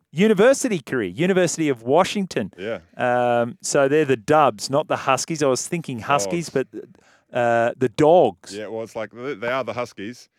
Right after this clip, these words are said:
Speaker 2: but, like, they say Huskies, Dogs, Dubs are, uh, Dubs like the W that you make with your fingers. So it's,
Speaker 1: Ah.
Speaker 2: we've got, like, three different names, just kinda go by how we're feeling on the day.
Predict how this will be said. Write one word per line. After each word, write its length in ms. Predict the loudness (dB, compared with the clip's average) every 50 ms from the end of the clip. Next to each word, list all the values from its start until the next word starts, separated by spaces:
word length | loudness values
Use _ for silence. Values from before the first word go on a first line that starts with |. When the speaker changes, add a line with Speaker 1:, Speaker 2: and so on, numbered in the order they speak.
| _ _ _ _
Speaker 2:
but, 140 | -14 -12 -12
like, 260 | -10 -10 -10 -10 -12 -16 _ _ _
they 140 | -12 -12 -12
say 200 | -10 -10 -12 -12
Huskies, 460 | -10 -12 -14 -14 -16 -16 -18 -18 -16
Dogs, 520 | -16 -14 -14 -12 -12 -12 -14 -16 -20 _ _ _ _ _ _ -16
Dubs 240 | -16 -16 -16 _
are, 140 | -14 -14 -14 -14
uh, 120 | -16 -18 -20 -14
Dubs 320 | -10 -10 -8 -8 -10 -12 -12
like 180 | -12 -12 -12
the 340 | _ -14 -14 -12 -12 -14 -16 -20 _ -18
W 300 | -16 -16 -16 -16 -18 -18
that 80 | -18 -18
you 80 | -18
make 180 | -18 -20 -20 -20
with 100 | -20 -18
your 80 | -8
fingers. 60 | -2 0 2
So 100 | 2 4
it's, 480 | 4 4 4 4 4 4 4 4 4
Speaker 1:
Ah. 440 | 4 4 2 2 2 0 -2 -4 -8 -10
Speaker 2:
we've 100 | -8 -8
got, 100 | -6 -6
like, 140 | -8 -10
three 260 | -12 -16 -14 -14 -12 -12
different 260 | -12 -14 -16 -16 -16
names, 200 | -16 -16 -16 -18
just 140 | -20 -20 _
kinda 160 | -20 -20 -18
go 160 | -16 -16 -14 -14
by 120 | -14 -14
how 140 | -14 -14 -16
we're 140 | -16 -20 -20
feeling 320 | _ -20 -20 -20 -20 -20
on 80 | -20 -20
the 60 | -20
day. 200 | _ -20 -20 -20